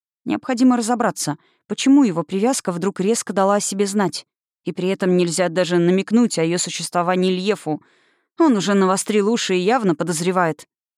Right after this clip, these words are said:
Небольшая неприятность, связанная с обслуживающим персоналом. Я проходил мимо, так как шёл к консьержу и помог леди разрешить спор.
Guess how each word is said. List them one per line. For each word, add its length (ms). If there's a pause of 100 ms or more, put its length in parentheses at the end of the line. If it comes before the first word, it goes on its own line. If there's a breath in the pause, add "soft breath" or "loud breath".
(240)
Небольшая 540
неприятность, 720
связанная 460
с 100
обслуживающим 640
персоналом. 800 (260 soft breath)
Я 160
проходил 440
мимо, 340
так 180
как 200
шёл 220
к 40
консьержу 600
и 60
помог 340
леди 240
разрешить 460
спор. 360